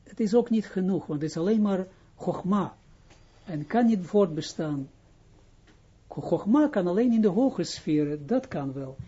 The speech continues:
In de hogere sferen, Chochma kan alleen bestaan, eh, zonder chassadim, is niet belangrijk. Maar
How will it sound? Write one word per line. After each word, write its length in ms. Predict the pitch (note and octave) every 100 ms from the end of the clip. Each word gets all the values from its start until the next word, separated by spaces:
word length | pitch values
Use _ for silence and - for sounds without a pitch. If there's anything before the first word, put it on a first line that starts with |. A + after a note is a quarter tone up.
| -
In 100 | D#3+
de 80 |
hogere 360 | D#3 C#4 C4 B3
sferen, 500 | - - G#3+ G3 F3+ - - - - -
Chochma 500 | - D#3+ - G3 A#3
kan 180 | A#3 A#3
alleen 340 | A3+ A#3+ A#3
bestaan, 560 | G#3+ G#3+ - G#3+ G3+ G3 F#3+
eh, 300 | F#3+ E3+ D#3+
zonder 400 | D#3+ D#3 G3 F#3
chassadim, 540 | F3+ F3+ F#3 F3 D#3+ D#3
is 100 | D#3
niet 160 | F#3+
belangrijk. 420 | F3 E3+ D3 C3+ B2 - - - - - - -
Maar 460 | - D#3 D#3 D#3